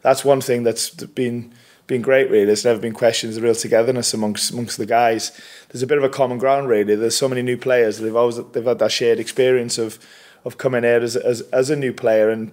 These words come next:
probably accelerated relationships quicker than maybe you normally, normally would.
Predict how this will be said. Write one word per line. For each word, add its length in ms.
probably 220
accelerated 800
relationships 800
quicker 260
than 100
maybe 220
you 80
normally, 420
normally 420
would. 320